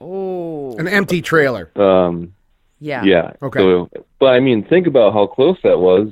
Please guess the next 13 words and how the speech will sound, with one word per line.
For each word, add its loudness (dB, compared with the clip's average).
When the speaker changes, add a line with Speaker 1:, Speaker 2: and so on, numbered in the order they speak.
Speaker 3:
If, -6
Speaker 1:
Yeah. -6
Speaker 3:
you -2
know, 4
it 4
might 2
not 2
have 0
been 0
an -2
empty -6
trailer. -2
Uh, 2